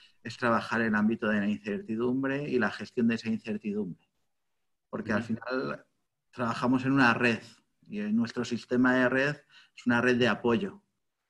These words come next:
Speaker 1: No solamente apoyo económico, no solamente apoyo desde el punto de vista,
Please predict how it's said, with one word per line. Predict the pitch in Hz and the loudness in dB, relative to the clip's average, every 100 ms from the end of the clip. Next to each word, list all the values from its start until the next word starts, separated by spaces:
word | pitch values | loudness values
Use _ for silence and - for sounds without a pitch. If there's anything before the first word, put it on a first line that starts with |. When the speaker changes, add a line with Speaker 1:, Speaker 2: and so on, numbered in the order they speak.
| - | -8
Speaker 1:
No | 113 | -4
solamente | 120 113 110 117 | 0 2 2 2
apoyo | 107 117 110 | 0 0 0
económico, | 107 113 123 151 156 160 151 147 | 0 0 0 2 -2 -2 -4 -2
no | 131 | -2
solamente | 113 110 110 107 | -2 0 2 0
apoyo | 104 117 113 110 | -2 0 0 0
desde | 107 104 | -2 -4
el | 101 | -4
punto | 110 107 | -2 -2
de | 107 104 | -2 0
vista, | 120 - 131 135 | -2 -2 -4 -4